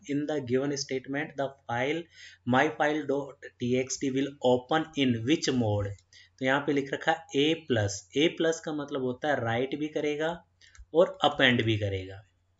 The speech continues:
राइट? तो अब इसके अंदर क्या कर रहा है, अपेंड के साथ साथ क्या करेगा, प्लस है तो ये क्या करेगा, रीड भी करेगा। तो यहाँ पे अपेंड, अ,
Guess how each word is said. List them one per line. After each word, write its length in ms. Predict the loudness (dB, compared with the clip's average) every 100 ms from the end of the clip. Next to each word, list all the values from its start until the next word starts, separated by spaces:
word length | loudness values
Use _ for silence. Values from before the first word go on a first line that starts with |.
| _ _ -2
राइट? 260 | -2 -2 -16 _ -20 -16
तो 60 | -2
अब 260 | 4 6
इसके 280 | 4 2 -4
अंदर 180 | 0 0
क्या 200 | 0 -2
कर 180 | -2 -2
रहा 120 | -2
है, 160 | -4 -2
अपेंड 320 | 0 4 2 2
के 100 | -2
साथ 220 | 0 -2
साथ 200 | -2 -4
क्या 220 | -2 -4
करेगा, 380 | -2 -2 -2 -2
प्लस 500 | -6 0 4 6 4
है 60 |
तो 140 | -2 -4
ये 80 | -6
क्या 160 | -4
करेगा, 300 | -4 -2 0
रीड 380 | 2 2 0 0
भी 80 | -2
करेगा। 440 | -6 -10 -12 -20 _ _ _ _ _ _ _ _ _ _ -20 -20 -20 -4
तो 80 | 2
यहाँ 240 | 4 4
पे 80 | 2
अपेंड, 480 | 2 0 4 4 4
अ, 140 | 2